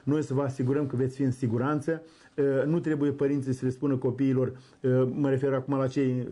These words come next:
care au împlinit optsprezece ani, să nu vină la asemenea manifestări, pentru că noi vom asigura tot posibilul ca altă da-, să nu se mai întâmple ca altă dată să fie bătuți copiii dumneavoastră și să,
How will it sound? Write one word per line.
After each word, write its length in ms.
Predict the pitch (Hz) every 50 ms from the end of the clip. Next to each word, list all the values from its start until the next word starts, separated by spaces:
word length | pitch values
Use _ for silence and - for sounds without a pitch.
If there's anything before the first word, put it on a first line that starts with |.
| - 131
care 160 | 131 139 131
au 80 | 131 131
împlinit 300 | 131 123 139 147 127 131
optsprezece 360 | 117 110 - 110 - - 127
ani, 260 | 131 135 135 131 131 - - -
să 180 | - - 160
nu 100 | 147 151
vină 280 | 147 135 117 139 139 135
la 120 | 127 127
asemenea 360 | 123 120 - 143 135 131 127 123
manifestări, 500 | 123 120 117 110 127 123 - - 160 -
pentru 260 | - 139 127 - 147
că 60 | 147
noi 80 | 151 135
vom 120 | 139 139
asigura 500 | 139 127 131 - 131 143 147 147 139 139 - - _ _
tot 180 | - 196 185 190
posibilul 400 | - 151 127 - 143 135 139 135
ca 120 | 135 131
altă 180 | 131 127 127 135
da-, 160 | 123 123 127
să 140 | 127 - 151
nu 60 | 143
se 100 | 131 -
mai 100 | 135 135
întâmple 300 | 127 120 127 135 123 131
ca 140 | 123 - 123
altă 160 | 120 110 123
dată 320 | 113 131 131 123 131 123 127 - -
să 140 | - - 151
fie 160 | 135 139 139
bătuți 340 | 131 117 123 120 - 123 123
copiii 260 | - 123 107 - 120
dumneavoastră 400 | 117 104 120 127 131 127 127 123
și 120 | 117 - -
să, 200 | - 131 120